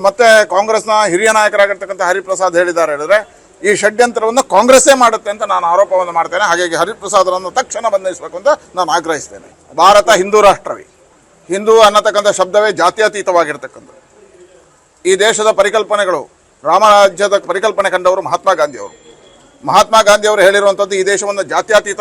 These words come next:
ರಾಷ್ಟ್ರ ಮಾಡಿ ಅಂತ ಹೇಳಲಿಲ್ಲ, ರಾಮರಾಜ್ಯ ಮಾಡಿ ಅಂತ ಹೇಳಿದ್ರು. ರಾಮರಾಜ್ಯದ ಪರಿಕಲ್ಪನೆ ಹಿಂದೂ ರಾಷ್ಟ್ರದ ಪರಿಕಲ್ಪನೆ. ಯಾಕಂದ್ರೆ ಗಾಂಧಿ ಒಪ್ಪಿರ್ತಕ್ಕಂಥ ವಿಚಾರವನ್ನ ಯತೀಂದ್ರ ಒಪ್ಪುವುದಿಲ್ಲ ಹೇಳಿದ್ರೆ ಗಾಂಧಿಯನ್ನ ಯತೀಂದ್ರ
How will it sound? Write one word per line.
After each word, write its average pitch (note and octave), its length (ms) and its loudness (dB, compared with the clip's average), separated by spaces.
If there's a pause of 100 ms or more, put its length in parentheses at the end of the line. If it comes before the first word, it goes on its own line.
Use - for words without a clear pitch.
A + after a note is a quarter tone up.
ರಾಷ್ಟ್ರ F#3+ 300 -2
ಮಾಡಿ F3 180 -2
ಅಂತ E3+ 140 -14
ಹೇಳಲಿಲ್ಲ, E3 240 -4 (100)
ರಾಮರಾಜ್ಯ G#3 480 2
ಮಾಡಿ D#3+ 200 -4
ಅಂತ C3+ 140 -20
ಹೇಳಿದ್ರು. - 220 -18 (580)
ರಾಮರಾಜ್ಯದ A3 540 2
ಪರಿಕಲ್ಪನೆ A3+ 420 -4 (100)
ಹಿಂದೂ G#3+ 240 -4
ರಾಷ್ಟ್ರದ G3+ 380 -2
ಪರಿಕಲ್ಪನೆ. E3+ 400 -10 (460)
ಯಾಕಂದ್ರೆ G3 200 2 (120)
ಗಾಂಧಿ G3+ 280 2 (140)
ಒಪ್ಪಿರ್ತಕ್ಕಂಥ A3 500 -2 (120)
ವಿಚಾರವನ್ನ F#3+ 440 0 (100)
ಯತೀಂದ್ರ A3 360 -4
ಒಪ್ಪುವುದಿಲ್ಲ G3 420 0
ಹೇಳಿದ್ರೆ G3+ 220 -2 (160)
ಗಾಂಧಿಯನ್ನ G3+ 540 0
ಯತೀಂದ್ರ F#3+ 260 -4